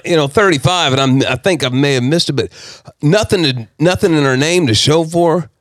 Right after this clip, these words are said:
Homeless, ha-, with one booking and hitting the road, and it was, it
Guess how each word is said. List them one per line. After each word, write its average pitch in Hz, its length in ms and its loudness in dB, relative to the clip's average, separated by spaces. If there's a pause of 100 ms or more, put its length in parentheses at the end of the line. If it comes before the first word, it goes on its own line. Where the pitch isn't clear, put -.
(100)
Homeless, 180 840 0 (560)
ha-, 110 180 -4
with 107 160 -2
one 151 320 0
booking 165 680 0
and 175 160 -2
hitting 147 300 0
the 135 100 0
road, 143 420 0
and 117 140 -2
it 180 120 0
was, 247 360 -2 (600)
it 131 160 -12